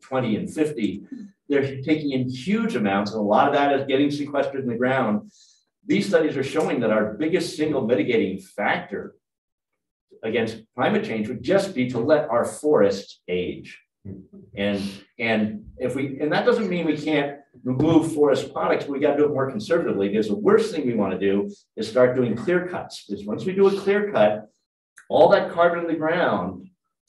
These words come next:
now starts to decompose and is released, and it all comes out. So it's, uh, you know, if we do more conservative cuts or taking a tree here or there, that carbon stays in the ground. But if, when we do clear cuts,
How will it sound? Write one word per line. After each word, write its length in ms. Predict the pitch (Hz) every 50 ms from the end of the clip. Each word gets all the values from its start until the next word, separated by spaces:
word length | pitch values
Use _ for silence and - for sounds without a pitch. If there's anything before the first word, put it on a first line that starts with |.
| _ _ _ _ _ _ _
now 640 | 208 208 - 165 170 - 113 107 107 101 - - - - -
starts 360 | - - - 135 135 135 131
to 120 | - 131 123
decompose 680 | 131 127 123 127 - 110 - 110 107 110 107 104 104
and 120 | 101 95
is 60 | 92 98
released, 580 | 92 85 90 92 90 - - - - - _ _
and 100 | - 113 120 117
it 60 | 117
all 260 | 127 - - - -
comes 260 | - 127 117 110 120
out. 380 | 123 - - - 104 - - - _
So 320 | - - 127 113 107 110
it's, 300 | 117 120 120 120 117 113
uh, 380 | 117 107 104 101 101 101 - - - - _ _ _ _ _ _ _ _ _ _ _
you 120 | - 131 131
know, 260 | 127 120 117 123 123
if 120 | 127 -
we 140 | 147 139 127
do 560 | 143 156 160 160 156 151 151 - - - - - _ _ _ _ _ _
more 240 | 196 208 - 165 -
conservative 480 | 165 147 - - 185 185 165 156 147 -
cuts 200 | 160 160 - -
or 100 | - -
taking 240 | - - - 117 110
a 40 |
tree 220 | - - 151 139 135
here 260 | 139 139 131 120 113
or 40 | 110
there, 440 | 123 123 135 139 139 139 - - - -
that 240 | 135 160 - - -
carbon 300 | 156 151 151 131 120 -
stays 420 | - - 117 113 123 131 - 104
in 100 | 98 90
the 80 | 90 90
ground. 380 | 90 87 80 87 90 - - - -
But 140 | - 101 101
if, 80 | 104 101
when 200 | 104 107 110 120
we 120 | 135 156
do 140 | 170 165 165
clear 280 | - - 165 175 175 -
cuts, 580 | - - - - - - - - - - _